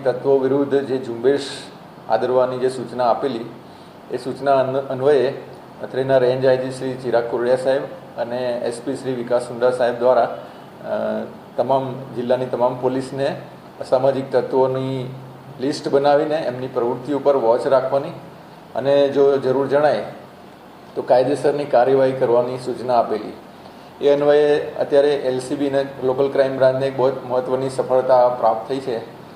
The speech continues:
જેમાં, અ, એરપોર્ટ રોડ પર જે ત્રણ ભાઈઓ છે, ત્રણ ઈસમો છે, અ, જુસફ વલી મહમદ કાકલ, હુસેન વલી મહમદ કકલ અને દિલાવર વલી મહમદ કકલ,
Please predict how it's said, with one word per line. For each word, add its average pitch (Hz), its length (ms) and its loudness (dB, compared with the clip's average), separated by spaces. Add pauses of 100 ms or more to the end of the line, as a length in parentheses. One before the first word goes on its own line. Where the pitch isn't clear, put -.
(500)
જેમાં, 139 760 2
અ, 117 300 2
એરપોર્ટ 147 340 2
રોડ 151 240 2
પર 147 140 4 (300)
જે 135 140 4
ત્રણ 139 220 2
ભાઈઓ 131 380 2
છે, 139 200 0
ત્રણ 123 180 0
ઈસમો 123 380 -4
છે, 127 220 -2 (600)
અ, 110 340 0 (680)
જુસફ 151 640 0
વલી 139 260 0
મહમદ 139 320 4 (100)
કાકલ, 151 340 2 (600)
હુસેન 151 360 -2
વલી 139 240 2
મહમદ 139 260 0 (120)
કકલ 147 260 0 (520)
અને 123 200 -2
દિલાવર 143 420 4
વલી 131 240 4
મહમદ 131 260 -2 (100)
કકલ, 101 240 -4